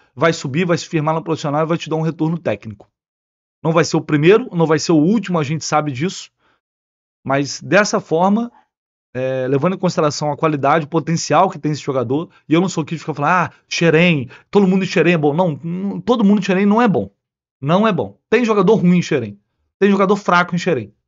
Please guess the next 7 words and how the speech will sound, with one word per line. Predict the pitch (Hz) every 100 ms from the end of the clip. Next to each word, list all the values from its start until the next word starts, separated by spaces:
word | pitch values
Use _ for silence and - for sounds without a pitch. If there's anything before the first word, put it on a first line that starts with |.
| _ _
Tem, | 151 135 113
mon-, | 110 117 117 -
tem. | - 120 202 _ _
Inclusive | 143 - 143 185
no | 220 208
profissional, | 226 - 208 120 - _ _ _ _ -
hoje. | 127 104 -